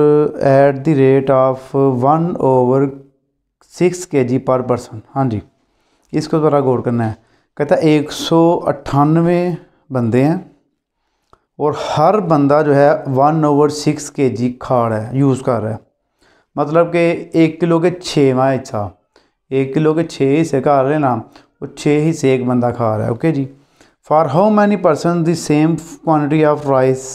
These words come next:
be sufficient if each person is to receive one over eight K G of rice? अब वो कह रहा है जी नाइंटी एट ही, वन नाइंटी एट ही पर्सन है। पहले हमको एक बटा छः दे रहे थे, अब हमको दे रहे हैं एक बटा आठ।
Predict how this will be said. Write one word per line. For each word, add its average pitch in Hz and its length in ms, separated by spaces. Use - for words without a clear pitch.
be 131 220
sufficient 147 680
if 156 260
each 165 500
person 175 320
is 170 200
to 170 160
receive 156 480
one 160 240
over 170 180
eight 160 200
K 160 100
G 156 140
of 147 160
rice? 131 300
अब 180 240
वो 196 120
कह 165 260
रहा 170 120
है 160 100
जी 147 500
नाइंटी 135 480
एट 127 260
ही, 127 160
वन 143 220
नाइंटी 135 400
एट 120 160
ही 127 100
पर्सन 143 340
है। 147 100
पहले 143 240
हमको 143 320
एक 120 180
बटा 127 160
छः 123 300
दे 160 120
रहे 151 140
थे, 160 120
अब 143 200
हमको 143 300
दे 139 160
रहे 131 120
हैं 131 100
एक 127 80
बटा 123 160
आठ। 123 520